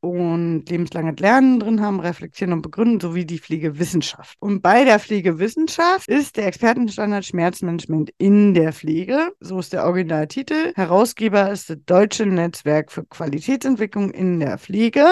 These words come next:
das D N Q P von der Hochschule Osnabrück. Die aktualisierteste Variante von zwanzig zwanzig,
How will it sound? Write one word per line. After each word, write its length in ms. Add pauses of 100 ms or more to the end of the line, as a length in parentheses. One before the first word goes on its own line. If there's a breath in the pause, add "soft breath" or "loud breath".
(140)
das 360
D 500
N 360
Q 320
P 220 (300)
von 240
der 220
Hochschule 680
Osnabrück. 600
Die 120
aktualisierteste 1600
Variante 680
von 280
zwanzig 800
zwanzig, 880